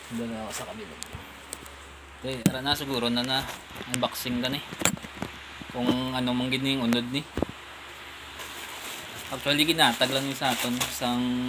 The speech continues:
<clears throat> may kabubutod nga supporter, ah. Na, nadamo kid nga salamat nga ginatag mo ni sa ako na. Hello. Ay. <laughs> Charot. <laughs> Ano isa?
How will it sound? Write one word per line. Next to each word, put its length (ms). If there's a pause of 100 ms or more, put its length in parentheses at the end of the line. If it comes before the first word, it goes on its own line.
(1080)
<clears throat> 160 (1120)
may 160
kabubutod 720
nga 180 (640)
supporter, 560
ah. 220 (760)
Na, 120 (520)
nadamo 400
kid 80
nga 160
salamat 480
nga 400
ginatag 640
mo 160
ni 80
sa 240
ako 160
na. 80 (1080)
Hello. 160 (400)
Ay. 200 (680)
<laughs> 580
Charot. 300
<laughs> 40 (2250)
Ano 160
isa? 400